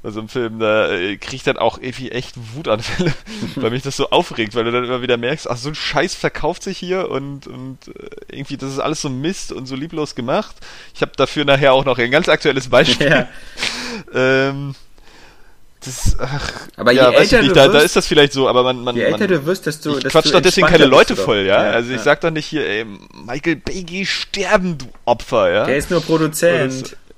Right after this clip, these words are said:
Speaker 1: ich rede ja jetzt auch, also ich denk dabei auch oft an Transformers. Ich denk eigentlich ziemlich oft, wenn ich an Scheißfilme denke, an Michael Bay.
Speaker 2: <laughs> Ja.
Speaker 1: Das ist einfach ganz, ähm, es kommt von allein, ich weiß auch nicht, warum.
Speaker 2: Ja, wie zum Beispiel bei Bad Boys oder so.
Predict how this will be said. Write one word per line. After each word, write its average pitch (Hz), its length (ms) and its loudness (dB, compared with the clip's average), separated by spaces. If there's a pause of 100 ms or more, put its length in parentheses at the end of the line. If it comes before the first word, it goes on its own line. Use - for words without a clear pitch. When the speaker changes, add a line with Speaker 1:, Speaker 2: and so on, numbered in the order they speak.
(340)
Speaker 1:
ich 131 180 -4
rede 196 160 4
ja 165 60 8
jetzt 165 180 4
auch, 143 240 2
also 143 180 0
ich - 80 -4
denk 185 180 4
dabei 156 180 8
auch 135 160 4
oft 170 180 2
an 143 100 0
Transformers. 135 480 -2
Ich 123 100 -4
denk 202 160 0
eigentlich 208 220 -2
ziemlich 208 300 -8
oft, - 220 -6
wenn 151 100 -4
ich 147 120 -6
an 139 60 -6
Scheißfilme 156 440 2
denke, 151 240 0
an 143 80 -6
Michael 151 240 4
Bay. 156 260 0 (160)
Speaker 2:
<laughs> - 160 -16
Ja. 123 200 -6
Speaker 1:
Das 131 180 -8
ist - 260 -8
einfach - 440 -4
ganz, - 480 -4
ähm, 127 360 -8
es - 120 -14
kommt - 160 -10
von 165 120 -2
allein, 151 260 2
ich 107 100 -10
weiß 123 140 -6
auch 156 100 -8
nicht, 120 180 -12
warum. 98 80 -6
Speaker 2:
Ja, 123 180 -2
wie 123 140 -4
zum 131 140 -8
Beispiel 123 140 -4
bei 123 100 0
Bad 123 280 2
Boys 95 280 -2
oder 101 240 -8
so. 95 200 -14